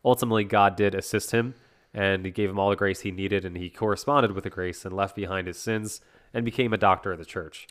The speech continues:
So he didn't continue with that lifestyle to become one of the greatest saints. He left behind that lifestyle, and that's why he's one of the greatest saints.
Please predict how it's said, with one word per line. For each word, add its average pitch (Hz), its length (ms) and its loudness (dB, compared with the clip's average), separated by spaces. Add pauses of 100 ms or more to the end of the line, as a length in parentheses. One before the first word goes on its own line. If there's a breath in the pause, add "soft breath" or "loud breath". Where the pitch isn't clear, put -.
(280 soft breath)
So 113 140 0
he 117 60 2
didn't 131 200 2
continue 123 460 -2
with 101 100 0
that 95 180 0
lifestyle 87 680 0 (320 soft breath)
to 104 80 -4
become 95 260 -2
one 95 100 -2
of 90 60 -2
the 85 60 -6
greatest 87 340 -2
saints. 90 240 -8
He 95 100 -6
left 98 260 0
behind 110 420 -2
that 87 160 -6
lifestyle, 87 640 -8
and 95 100 -14
that's 90 200 -8
why 87 200 -8
he's 87 180 -10
one 92 100 -4
of 90 60 -6
the 87 80 -8
greatest 90 320 -12
saints. - 320 -16